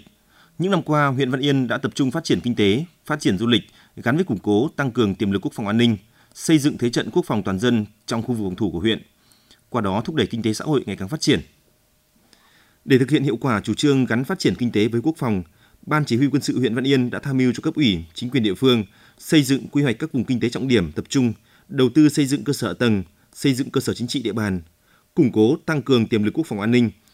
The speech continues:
xây dựng thế trận quốc phòng toàn dân trong khu vực phòng thủ của huyện, gắn với phát triển tiềm năng du lịch sinh thái nhằm bảo vệ môi trường và đem lại lợi ích kinh tế xã hội cho người dân.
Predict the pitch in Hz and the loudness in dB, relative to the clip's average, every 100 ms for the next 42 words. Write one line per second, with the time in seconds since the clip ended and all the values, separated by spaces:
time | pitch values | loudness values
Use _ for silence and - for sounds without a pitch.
0 | _ - - 165 139 - 127 131 131 123 | _ -18 0 2 4 0 -2 0 0 0
1 | 180 123 98 95 123 120 104 _ _ 135 | 0 -2 -4 0 2 2 0 _ _ -6
2 | 120 131 117 98 95 98 87 104 107 - | -4 -4 -4 -4 -2 -2 0 0 0 -4
3 | _ _ _ _ - 110 143 139 135 185 | _ _ _ _ -6 -2 0 2 0 0
4 | - 156 90 107 113 120 120 113 - 123 | 2 2 4 0 0 -2 -2 -2 -2 -6
5 | 110 101 160 220 _ _ 127 127 113 95 | -4 -4 -4 -6 _ _ -4 -2 0 0
6 | 123 131 139 143 117 95 - _ _ 113 | 0 0 0 2 2 0 -6 _ _ -8
7 | 123 113 120 143 107 120 180 190 127 107 | -4 -2 -2 -2 -2 -2 -2 -2 -2 0
8 | 101 113 156 139 98 117 98 101 113 | 0 0 -2 -4 -2 -4 -2 0 0